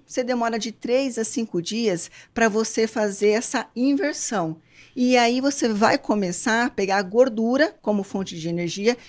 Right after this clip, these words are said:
e não mais os alimentos que você tem consumido. Então, tudo isso daí tem técnica, tem, ah, nutrientes que são importantíssimos,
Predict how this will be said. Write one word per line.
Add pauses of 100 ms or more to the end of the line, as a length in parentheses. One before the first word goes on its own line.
(120)
e
não
mais
os
alimentos
que
você
tem
consumido. (500)
Então,
tudo
isso
daí
tem (220)
técnica, (220)
tem,
ah,
nutrientes
que
são
importantíssimos,